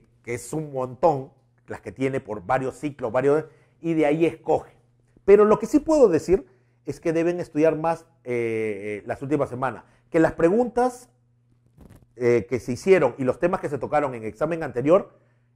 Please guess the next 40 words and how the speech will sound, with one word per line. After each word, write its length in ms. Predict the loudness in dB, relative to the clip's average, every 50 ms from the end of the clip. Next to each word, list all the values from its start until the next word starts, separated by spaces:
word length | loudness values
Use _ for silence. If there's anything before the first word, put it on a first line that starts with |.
| _ _ _ _ _ _ _ _ _
¿no? 200 | -6 -4 -4 -4 -2
El 200 | -2 -2 2 4
uno 240 | 4 4 6 6 4
y 40 |
el 80 | 6 6
dos, 240 | 6 6 4 4 -4 -16
no 180 | -12 -10 -8 -8
se 120 | -8 -8
repiten 580 | -10 -10 -8 -8 -10 -6 -4 -4 -4 -4 -6 -14 _ _ _ _
como 220 | _ -12 -10 -10
pregunta 480 | -8 -8 -6 -4 -4 -6 -6 -6 -6 -4
de 160 | -2 -2 -2
examen. 300 | -2 -4 -8 -16 -20 -20 _ _ _ _ _
Puede 240 | 0 4 8 8 8
ser 340 | 8 6 2 0 0 -2 -6 -6
un 200 | -6 -6 -4 -2
tema 240 | -2 0 0 0 -2
parecido, 480 | -2 -4 -4 -4 -4 -4 -4 -4 -4
pero 220 | -6 -8 -10 -10 -8
nunca 320 | -6 -4 -4 -2 0 0
es 60 | 0
la 80 | 0 0
misma 260 | -2 -6 -8 -10 -6
pregunta. 400 | -6 -6 -8 -8 -12 -14 -16 _ _ _ _ _ _ _
Eh, 100 | _ -2
de 100 | 2 2
eso 160 | 2 2 2 -4
tenemos 320 | -6 -6 -6 -8 -8 -10
cuidado. 380 | -8 -4 -2 -2 -2 -4 -6 -14 _ _ -20 _ _ _ _ _ _
Lo 240 | 2 2 2 4 4
que 220 | 0 -2 -2 -4 -6 -8 4
yo 220 | 8 8 8 10
recomiendo 720 | 8 4 2 0 0 0 0 -2 -2 0 0 -2 -2 -2 -6
en 160 | -6 -4 -4
economía 600 | -4 -2 -2 -2 -2 -2 -2 -2 -2 -2 -4 -6 _ _ _ _
son 260 | _ -4 -2 -2 0
temas 340 | 2 2 2 2 0 -4 -6
que 140 | -6 -6 -2
tengan 420 | -2 -2 0 0 0 0 0 0
bastantes 800 | 0 0 -2 0 0 0 0 0 0 0 -2 -2 -2 -6 -14 -20